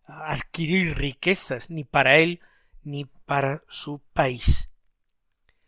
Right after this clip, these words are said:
Era un hombre profundamente creyente, piadoso, cumplidor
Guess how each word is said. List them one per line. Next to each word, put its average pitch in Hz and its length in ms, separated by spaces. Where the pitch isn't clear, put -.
Era 190 220
un 170 100
hombre 202 540
profundamente 185 960
creyente, 139 920
piadoso, 147 800
cumplidor 175 920